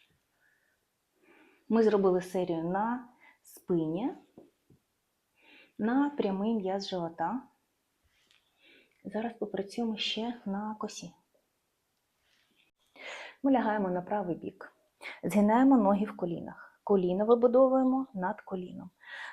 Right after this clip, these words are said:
стопа над стопою, під колінами кут дев'яносто градусів. Ми залишаємось на стегновій кістці. Угу. Правий бік трохи провисніть в правому боці,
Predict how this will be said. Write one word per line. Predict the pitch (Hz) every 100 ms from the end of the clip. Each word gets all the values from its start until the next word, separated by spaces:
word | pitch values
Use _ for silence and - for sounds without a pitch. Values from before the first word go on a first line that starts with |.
| -
стопа | - 202 - 196 254 -
над | 190 208
стопою, | - 196 - - 170 170
під | - 233
колінами | - 202 220 247 269 277
кут | 269
дев'яносто | 208 196 185 196 -
градусів. | 170 - 165 170 - - - - -
Ми | 196
залишаємось | 196 190 202 226 233 233
на | 196
стегновій | - 190 190 180 165
кістці. | 160 - 160 - _ - 294 - _ _ _ _ _ _ _ _ _
Угу. | 190 180 233 - - - - - _
Правий | - 220 196 175
бік | 170 185 - - -
трохи | 226 226
провисніть | 214 - 214 180 165 170 165 -
в | -
правому | 180 160 160 151 151
боці, | - - 170 170 170 - 247